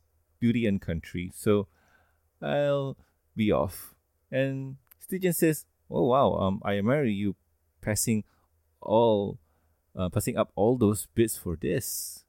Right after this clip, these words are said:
And, well, Kepler says, like, he likes the job because, <laughs> uh, with this job at Las Pegasus, it's just more of a time filler. With this job, with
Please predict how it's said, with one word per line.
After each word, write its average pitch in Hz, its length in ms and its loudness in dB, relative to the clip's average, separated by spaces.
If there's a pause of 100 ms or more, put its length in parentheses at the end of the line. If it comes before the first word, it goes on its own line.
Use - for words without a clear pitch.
(680)
And, 330 560 -8 (240)
well, 214 360 -2 (440)
Kepler 180 280 2
says, 139 360 2
like, 110 200 -2 (160)
he 131 100 -4
likes 120 380 0
the 101 120 -2
job 90 380 2
because, - 500 -6
<laughs> - 40 -20
uh, 127 160 8 (840)
with 104 460 0
this 113 320 2
job 120 340 0
at 101 200 0 (540)
Las 104 160 0
Pegasus, 110 600 -4
it's 151 180 -6
just - 220 -2
more 107 200 0
of 95 140 -2
a 95 60 -10
time 85 260 -4
filler. 80 380 -4 (440)
With 90 200 -6
this - 240 -4
job, - 240 2
with 95 140 -6